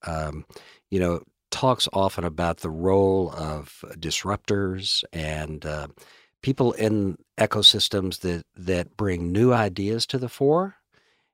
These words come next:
and then find partners who can help them accelerate that. And I think that is a kind of a key concept here. Social innovation or innovation at all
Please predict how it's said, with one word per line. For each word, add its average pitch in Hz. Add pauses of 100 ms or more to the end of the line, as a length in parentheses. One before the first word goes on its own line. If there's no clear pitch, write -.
(160)
and 101
then 107
find 123
partners 110
who 104
can 95
help 85
them 85
accelerate 80
that. - (240)
And 120
I 175
think 120
that 80
is 82
a 78
kind 98
of 82
a 76
key 101
concept 82
here. 76 (500)
Social 131
innovation 107
or 90
innovation 98
at 76
all 90